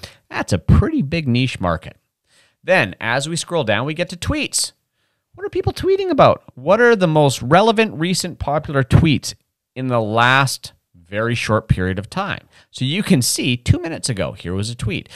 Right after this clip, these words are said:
Four minutes ago, here was a tweet. What are people tweeting about? What are people talking about in terms of that keyword on Twitter right now?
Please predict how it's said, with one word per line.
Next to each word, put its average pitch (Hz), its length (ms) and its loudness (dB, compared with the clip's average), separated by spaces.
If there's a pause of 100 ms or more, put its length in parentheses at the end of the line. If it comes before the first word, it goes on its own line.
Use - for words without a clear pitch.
(200)
Four 254 260 0
minutes 151 260 -2
ago, 87 180 -8
here 85 220 -14
was 101 180 -10
a 139 60 -18
tweet. 190 300 -12
What 113 240 -12
are 208 60 -8
people 185 300 -2
tweeting 160 400 2
about? 92 240 -4
What 110 220 -2
are 151 80 -6
people 139 500 0 (340)
talking 180 720 2
about 76 380 -4
in 117 180 -6
terms 98 480 -8
of 90 360 -2 (300)
that 101 380 -4
keyword 95 520 -2 (100)
on 113 360 0 (160)
Twitter 92 440 2
right 78 240 -8
now? 101 400 -2